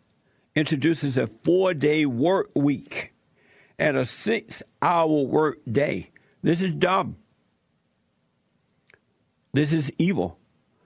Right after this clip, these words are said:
It was introduced by a woman. The world's youngest prime minister is introducing a massive reform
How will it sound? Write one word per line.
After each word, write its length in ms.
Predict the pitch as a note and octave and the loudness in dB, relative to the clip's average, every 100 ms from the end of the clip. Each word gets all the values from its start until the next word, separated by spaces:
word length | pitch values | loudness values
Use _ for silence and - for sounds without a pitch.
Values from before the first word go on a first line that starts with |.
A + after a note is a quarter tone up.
| _ _ _ C#3 | _ _ _ 0
It 120 | C#3+ | 2
was 220 | D3+ C3+ - | 0 -2 -2
introduced 540 | D#3+ E3+ C3+ E3 B2+ | 0 0 0 0 2
by 160 | D#3+ D#3 | 0 2
a 60 | |
woman. 500 | C#3 E3 F#3 G2+ F#2+ - _ _ _ _ _ _ _ _ _ - | 2 0 0 -2 -6 -14 _ _ _ _ _ _ _ _ _ -4
The 140 | - | -2
world's 520 | C#3+ F3 F#3 E3 C#3 - - | 2 2 2 2 0 -4 -6
youngest 680 | C#3 E3 F#3+ G3+ G3 - - - | -2 0 2 2 0 -2 -10 -6
prime 400 | D#3+ E3+ E3 D3+ | 0 2 2 0
minister 640 | E3 D3 - - A#2+ A2+ - _ _ _ _ _ _ _ _ _ _ _ _ _ _ _ _ _ - | 0 0 -2 -4 -4 -4 -10 _ _ _ _ _ _ _ _ _ _ _ _ _ _ _ _ _ -2
is 300 | C#3+ - - - | 0 -2 -8 -4
introducing 720 | D#3+ D#3 E3 C3 E3+ - D#3 - | -2 0 -2 2 0 0 -2 -2
a 80 | C#3+ | -2
massive 560 | C3+ C#3 E3 F3 F3+ D3 | 0 0 0 0 -4 -4
reform 840 | - C#3+ D#3+ - D3 C3 A#2+ A#2+ | -2 0 0 -2 0 0 0 -4